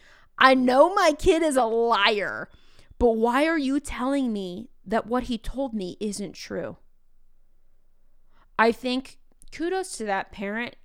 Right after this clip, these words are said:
for the self-awareness and not denying the fact that their kid is a liar. Like,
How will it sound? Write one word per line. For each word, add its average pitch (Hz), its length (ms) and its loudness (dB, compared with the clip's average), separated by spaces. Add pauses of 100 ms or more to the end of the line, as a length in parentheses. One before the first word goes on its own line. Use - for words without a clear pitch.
for - 220 -8
the 208 120 -6
self-awareness 208 1400 -6 (460)
and 233 180 -2
not 220 400 0
denying 220 920 -4
the 196 160 -8
fact 208 320 -6
that - 140 -16
their 202 120 -6
kid 190 220 -10
is 170 140 -12
a 156 80 -10
liar. - 440 -14
Like, 220 300 -4